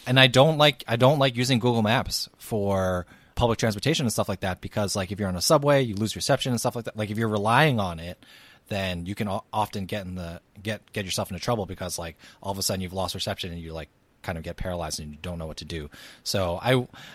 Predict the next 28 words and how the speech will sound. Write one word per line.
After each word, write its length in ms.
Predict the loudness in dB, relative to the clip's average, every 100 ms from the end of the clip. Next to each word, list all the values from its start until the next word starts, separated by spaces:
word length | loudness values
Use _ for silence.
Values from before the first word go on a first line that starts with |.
| -2
I 60 | 4
wouldn't 220 | 4 8
say 180 | 10 8
it 140 | 6
confuses 500 | -2 4 4 6 4
me, 160 | 2 4
but 180 | 2
I 120 | 2 2
definitely, 400 | 2 4 2 2
like, 160 | -2 _ -4
have 220 | -4 -2
to 40 |
s-, 180 | -4 -4 -10
expend, 400 | -10 -6 -6 -6
like, 140 | -6
a 40 | -6
lot 260 | -4 -2
of 100 | -4
my 320 | -6 -8 -8 -10
travel 420 | -8 -6 -6 -8 -10
energy 460 | -10 -10 -12 -12 -8
thinking 260 | -8 -8
about 200 | -8 -6
public 200 | -6 -8
transportation. 560 | -12 -12 -12 -12 -12 -14 -18 -6
Like, 140 | 0 6
I 60 |
always, 520 | 8 8 6 2 -6